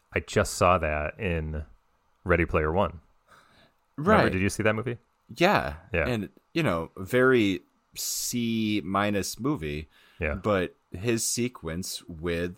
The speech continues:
Speaker 2: The Shining was fantastic.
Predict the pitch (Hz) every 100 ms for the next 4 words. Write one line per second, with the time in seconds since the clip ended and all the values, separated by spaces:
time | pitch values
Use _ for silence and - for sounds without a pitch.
0 | _ 107 - 90 78 78 87 90 - _
1 | _ _ 98 - 104 95 - 78 85 -
2 | - 50 -